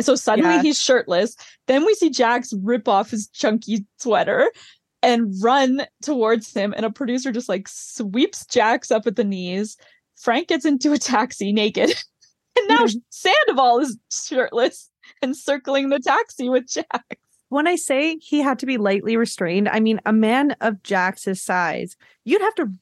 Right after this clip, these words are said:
Speaker 2: really be so big and strong to hold him back if he was trying to push past you. But it's that classic bro, like, "Hold me back, bro. I'd do it.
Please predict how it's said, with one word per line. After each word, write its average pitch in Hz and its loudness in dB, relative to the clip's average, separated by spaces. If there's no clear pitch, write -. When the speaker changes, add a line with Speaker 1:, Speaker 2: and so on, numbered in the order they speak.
Speaker 2:
really 247 -2
be 208 -4
so 202 -4
big 190 -4
and 190 -2
strong 180 -4
to 208 -6
hold 185 -4
him 185 0
back 170 -4
if 196 -4
he 202 -4
was 185 -4
trying 190 -2
to 214 -2
push - -6
past 185 -4
you. 285 -2
But 320 0
it's - -6
that 277 0
classic 240 -2
bro, 208 0
like, 185 -4
"Hold 320 -2
me 330 2
back, 233 0
bro. 233 0
I'd 240 -2
do 302 -2
it. - 0